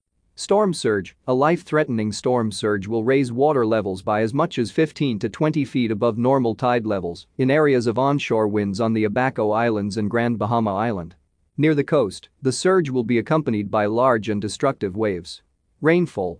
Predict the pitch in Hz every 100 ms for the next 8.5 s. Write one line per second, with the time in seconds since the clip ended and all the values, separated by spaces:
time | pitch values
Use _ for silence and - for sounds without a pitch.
0 | _ 120 135 156 127 110 107 110 - 151
1 | 151 127 110 123 123 113 151 160 - 110
2 | 151 151 143 123 117 123 139 - 107 104
3 | 113 107 98 98 98 101 98 113 110 123
4 | 139 107 98 113 127 117 127 127 110 117
5 | 113 - 117 117 - - _ _ _ -
6 | 147 165 147 143 127 113 104 117 113 95
7 | 92 _ - 156 147 120 151 143 151 135
8 | 120 110 87 85